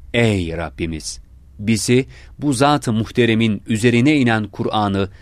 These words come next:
tazim edenlerden eyle. Bizi ona, onu da bize tanıt. Çünkü o, müminler hakkında çok şefkatli, çok merhametliydi. Biz,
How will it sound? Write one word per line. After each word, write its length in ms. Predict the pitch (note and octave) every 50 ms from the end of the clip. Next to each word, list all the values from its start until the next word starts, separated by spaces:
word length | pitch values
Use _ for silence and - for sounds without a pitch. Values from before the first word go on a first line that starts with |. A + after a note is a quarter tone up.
| - - -
tazim 440 | - C#3 C3+ C#3 C#3+ B2+ E3 F3 D3+
edenlerden 640 | C3+ B2+ B2 B2 B2 B2 B2 A#2+ A#2 A#2 A2+ A#2 A2
eyle. 360 | G2+ E2+ D#2 D2+ D2+ D#2 - - - - - - - - -
Bizi 440 | G2+ G2+ A2+ A#2+ A2 - B2+ B2 A#2 B2
ona, 380 | - G2 F#2+ F#2 F2+ F2+ F2+ - - - - - - - - -
onu 280 | B2+ C3+ D3+ F#3 F#3
da 220 | D#3+ D#3 C3+ F#2+ F#2
bize 320 | A#2+ G2+ G2 G#2+ F#2 F#2+
tanıt. 460 | - - F2+ F2+ F#2 F2 - - - - - - - - - - - - -
Çünkü 460 | - D3 C3+ B2 B2 - A2 - - -
o, 260 | A2 A2 A2+ A#2+ B2 - - - - -
müminler 480 | - A#2 C3 B2 C#3 D3 C#3 C#3 D3 D3
hakkında 600 | B2 B2 B2 A#2+ - - B2 A2+ G#2+ A2+ A2 -
çok 280 | - - E3 D3 - -
şefkatli, 760 | - - G#2 - - - A#2+ F#2+ F#2 - - - F#3+ F#3 - - - - - - -
çok 260 | - G3 F#3+ - -
merhametliydi. 920 | B2+ A#2 A2+ A2 G2+ A2 G#2+ G#2+ G2 F#2 - A2 A2+ G2+ E2 - - - - - - - - - - - - -
Biz, 480 | G2+ F#2+ F2+ B2+ C3+ D3+ D3+ - -